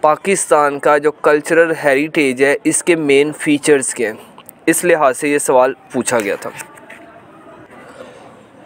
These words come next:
तो सबसे पहले हम इसकी definition को discuss करते हैं। इसकी definition क्या है जी?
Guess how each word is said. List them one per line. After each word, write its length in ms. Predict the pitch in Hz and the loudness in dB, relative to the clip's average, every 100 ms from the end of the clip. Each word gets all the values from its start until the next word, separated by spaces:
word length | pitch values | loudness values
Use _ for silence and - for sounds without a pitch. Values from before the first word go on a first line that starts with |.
| - - - | -20 -10 -4
तो 80 | |
सबसे 420 | 185 - 165 - 202 | 0 0 0 0 0
पहले 300 | 185 185 190 | 2 2 2
हम 180 | 180 | 0
इसकी 280 | 180 165 175 | -2 -6 -6
definition 600 | 151 139 160 151 139 165 | -2 -2 -2 -2 -2 -2
को 120 | 165 165 | 0 2
discuss 400 | 143 - 160 - | 0 0 -2 2
करते 340 | 139 123 143 | -2 0 0
हैं। 120 | 131 | 0
इसकी 240 | 143 - 165 | 0 -2 0
definition 680 | 143 135 160 143 - 160 143 | 0 0 -4 -4 -2 -2 -2
क्या 160 | 120 | 0
है 80 | 98 | 0
जी? 160 | 90 | -2